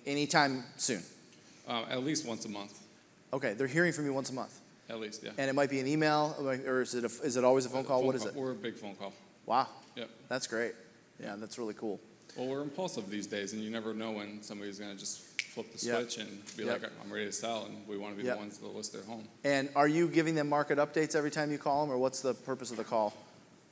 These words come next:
Speaker 2: The purpose of the call is just to check in and make sure that they're still on track for whenever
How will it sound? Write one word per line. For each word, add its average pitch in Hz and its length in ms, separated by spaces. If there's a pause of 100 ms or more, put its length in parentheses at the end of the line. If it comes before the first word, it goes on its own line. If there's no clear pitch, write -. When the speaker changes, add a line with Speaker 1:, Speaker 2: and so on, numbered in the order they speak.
(120)
Speaker 2:
The 120 200
purpose 143 260
of 127 80
the - 60
call 151 120
is 131 80
just 127 140
to 135 60
check 131 260
in 135 100
and 127 100
make 117 140
sure 117 200
that 113 120
they're 110 100
still 107 240
on 110 120
track 110 320
for 107 300
whenever 101 560